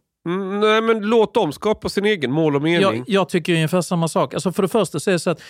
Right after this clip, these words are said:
Speaker 2: jag accepterar inte, ehm, själva premissen för, för frågan. Därför att det, det har varit så här hela tiden, under alla, liksom, perioder när folk har varit ludditer och liknande, så har de sagt, motsatt sig olika typer av automatisering eller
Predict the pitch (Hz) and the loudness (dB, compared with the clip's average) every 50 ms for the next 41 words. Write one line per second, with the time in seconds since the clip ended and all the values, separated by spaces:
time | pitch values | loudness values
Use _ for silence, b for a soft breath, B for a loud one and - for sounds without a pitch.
0 | B B B B B _ - 160 190 190 175 170 160 - - 170 - - 151 139 | B B B B B _ 0 2 2 2 2 0 -2 -6 -6 -8 -6 -6 -10 -6
1 | - 180 165 147 147 160 160 160 - 147 135 131 127 127 - - 143 131 127 131 | -2 -2 -2 0 -2 -4 -6 -6 -2 -2 0 0 0 -2 -2 -4 -4 -4 -4 -4
2 | 127 131 135 - - 165 135 131 131 - - - 147 156 160 - - - - - | -6 -8 -8 -6 -4 -4 -2 -4 -4 -4 0 0 2 2 0 -2 -4 -8 -12 -14
3 | - - - _ - - - 127 113 113 117 - - - - 127 - - 135 139 | -14 -16 -20 _ -12 -4 -2 0 0 0 0 -2 -6 -8 -8 -6 -2 0 0 0
4 | 120 - 69 71 - B B B B B B B B B B - 143 147 139 - | 0 -4 -8 -10 -12 B B B B B B B B B B -4 -2 -2 -2 -2
5 | - 147 135 b b b b b b _ - 143 170 165 - - 175 147 156 147 | -4 -6 -6 b b b b b b _ -4 -4 -4 -4 -4 -4 -2 -2 0 0
6 | 180 160 190 185 175 175 - 175 165 165 151 120 147 175 190 196 175 160 156 - | 0 0 0 0 0 -2 -2 -2 -2 -2 -2 -2 -2 -2 -2 -2 -2 -4 -2 -2
7 | 180 147 123 123 127 196 - 151 156 156 - - 170 170 170 165 160 156 147 143 | -2 0 0 -2 -2 -2 0 0 0 0 0 0 2 2 0 0 0 0 0 -2
8 | 143 127 - 147 135 - 151 147 156 160 151 143 131 127 120 120 - 120 123 120 | -4 -4 -6 -6 -4 -2 -2 0 0 0 -2 0 0 0 0 0 0 -2 -4 -4
9 | 117 - - 120 104 - 123 123 117 107 107 120 117 107 101 123 117 110 - - | -4 -4 -6 -6 -4 -4 -2 -2 -2 0 0 0 -2 0 0 0 0 0 -2 -6
10 | - 135 131 131 123 113 117 123 - - 113 123 143 135 - - 135 117 123 120 | -6 -4 -4 -4 -2 -2 -2 -2 -4 -6 -6 -6 -6 -6 -4 -2 -2 0 0 -2
11 | 117 120 - - - 135 117 - - - 147 143 139 156 160 156 - - 165 139 | -2 -6 -8 -6 -4 -4 -4 -4 -8 -8 -6 -2 -2 -2 -2 -4 -4 -4 -4 -4
12 | - - - 120 123 135 127 120 - 110 - - 113 113 - 139 120 110 107 110 | -2 -4 -4 -2 -2 -2 -4 -4 -6 -6 -4 -4 -6 -4 -2 -2 0 0 0 0
13 | 107 - - 117 107 - - - - 143 117 101 104 104 107 104 104 104 | -2 -4 -4 -6 -4 -4 -6 -8 -6 -6 -6 -6 -6 -6 -6 -6 -6 -6